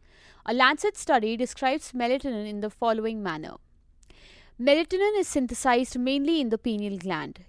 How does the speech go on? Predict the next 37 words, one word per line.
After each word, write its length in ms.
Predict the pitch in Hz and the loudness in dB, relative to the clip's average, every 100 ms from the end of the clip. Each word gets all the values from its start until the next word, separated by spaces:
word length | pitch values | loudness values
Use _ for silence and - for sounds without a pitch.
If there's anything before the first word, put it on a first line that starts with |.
| - | -10
its 160 | 208 | -10
secretion 560 | - 269 - 302 294 349 | -6 -8 -2 -2 0 -2
into 220 | 285 262 | -2 -2
the 100 | 226 | -4
bloodstream 640 | 202 202 233 - 214 196 | 0 2 2 -2 -6 -6
is 120 | 208 190 | -6 -4
regulated 600 | 196 208 220 254 311 262 | -4 -2 -2 -2 -4 0
by 140 | 202 | 0
the 140 | 185 196 | 0 -6
environmental 640 | 196 190 196 202 214 226 | -2 -2 0 -4 -4 -4
light, 420 | 185 151 160 - - | -4 -4 -8 -12 -8
dark 300 | 185 180 185 | -2 -2 -4
cycle. 420 | - 175 160 - - - _ - _ - - - - | -8 -8 -8 -14 -16 -20 _ -20 _ -20 -20 -20 -8
Melatonin 520 | 247 285 320 392 440 427 | 0 2 2 0 -2 0
acts 320 | 220 220 - | 0 0 0
by 140 | 247 | 0
both 340 | 220 233 302 - | 2 2 0 -2
inducing 540 | 220 214 277 - 349 | -4 0 -2 0 0
sleep 300 | 349 339 330 | 0 -2 0
and 120 | 330 | 0
restoring 600 | 254 - - 269 269 330 | -2 -4 -4 0 2 0
the 80 | 320 | 0
inherent 440 | 269 220 220 226 214 | -2 0 -2 -2 -6
sleep 380 | - 208 202 | -8 -8 -4
rhythm 340 | 269 269 202 220 | 0 0 0 -2
that 160 | 214 | -2
is 120 | 226 214 | -2 -4
related 380 | 202 226 247 294 | 0 0 0 -4
to 100 | 285 | -2
the 160 | 220 | -2
rise 340 | 180 175 202 226 | 0 0 0 -2
and 160 | 214 | -8
fall 280 | - 240 262 | -4 -2 0
of 140 | 269 | -2
blood 240 | 196 185 185 | -2 -2 -2
melatonin 540 | 190 180 180 202 226 | -4 -4 -6 -8 -8
concentrations. 1120 | 220 175 - 185 151 175 - - - - - | -8 -10 -10 -12 -10 -12 -14 -16 -16 -18 -20